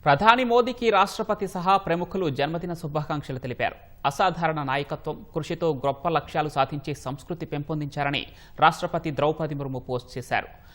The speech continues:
ప్రపంచం మోదీ మార్గదర్శకత్వంపై విశ్వాసం వ్యక్తం చేస్తోందని తెలిపారు. యాభై ఏళ్లుగా అలసిపోకుండా దేశ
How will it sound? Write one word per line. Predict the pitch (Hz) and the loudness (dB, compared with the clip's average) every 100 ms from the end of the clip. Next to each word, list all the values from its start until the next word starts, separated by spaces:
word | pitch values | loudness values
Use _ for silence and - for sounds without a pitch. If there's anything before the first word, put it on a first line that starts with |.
| - - | -20 0
ప్రపంచం | 147 175 180 180 170 | 2 2 2 0 4
మోదీ | 160 165 170 151 | 4 4 2 2
మార్గదర్శకత్వంపై | 160 170 160 151 - 156 151 147 147 | 0 0 -6 -6 -8 -6 -6 -4 -4
విశ్వాసం | 135 - 160 160 143 | -6 -2 -2 -2 -4
వ్యక్తం | - 151 143 | -6 -8 -6
చేస్తోందని | 143 - 135 127 117 | -8 -6 -4 -4 -4
తెలిపారు. | 117 - 120 - - - - - | -6 0 0 0 -14 -20 -20 0
యాభై | 120 139 160 151 156 | 6 6 4 2 2
ఏళ్లుగా | 165 160 156 98 | 2 4 4 4
అలసిపోకుండా | 139 - 175 165 160 151 151 135 | 0 0 -2 -2 -2 0 0 0
దేశ | 160 | -2